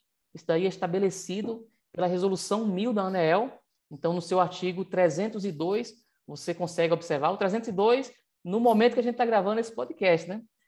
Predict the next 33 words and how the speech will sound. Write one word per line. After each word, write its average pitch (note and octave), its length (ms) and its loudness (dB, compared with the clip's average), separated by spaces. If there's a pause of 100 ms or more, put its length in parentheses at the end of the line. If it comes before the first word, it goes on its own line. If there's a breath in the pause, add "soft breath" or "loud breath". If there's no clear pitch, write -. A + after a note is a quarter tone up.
(140)
Lá D#3+ 100 -2
na F#3+ 120 2
frente, G#3 320 -4
como G#3 140 2
essas G3+ 200 2
resoluções E3+ 640 0
sofrem E3 480 0
várias E3 320 2
alterações, E3 760 0 (220)
possa D#3+ 180 -12
ser F3+ 100 -12
que G#3+ 100 -8
mude. G#3 380 -2 (200)
Mas, F#3 360 -2
nesse A3 180 0
exato A3+ 260 -2
momento, A#3 420 -6 (440)
a, E3+ 560 2
a D#3 60 -6
própria, G#3 840 2 (460)
o E3+ 100 -2
artigo F#3+ 280 -2
trezentos F3 320 2
e D3 60 -8
dois, F3 280 4
trezentos F3+ 220 -4
e - 80 -12
três, G#3+ 320 -2 (240 loud breath)
você G3+ 580 -4 (220)
consegue A#3 480 -2
observar G3+ 520 -2
os A3 100 -8
parâmetros, B3+ 600 -6